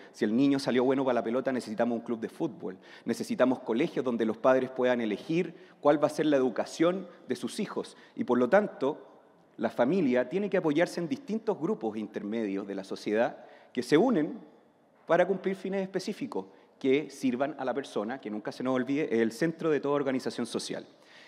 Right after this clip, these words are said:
Y como entre personas no podemos hacer ciertas cosas, no nos podemos juzgar, no nos podemos cobrar impuestos, no nos podemos meter a la cárcel entre privados, efectivamente se necesita un Estado, un Estado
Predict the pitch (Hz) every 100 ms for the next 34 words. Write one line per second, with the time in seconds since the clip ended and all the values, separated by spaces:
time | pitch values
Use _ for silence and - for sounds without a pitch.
0 | - 151 175 180 175 185 151 247 220 190
1 | 208 208 220 226 165 139 139 123 - 117
2 | 113 - 110 156 170 151 156 - 135 110
3 | 156 139 143 143 139 143 143 127 131 123
4 | 147 139 120 131 135 131 135 135 131 131
5 | 127 131 131 - 110 110 104 104 110 104
6 | 92 95 - - - - _ _ _ _
7 | _ _ - 165 208 214 214 214 202 175
8 | 196 170 185 160 - - 101 95 98 -
9 | - - _ _ _ _ _ _ 113 127
10 | 127 180 156 160 180 -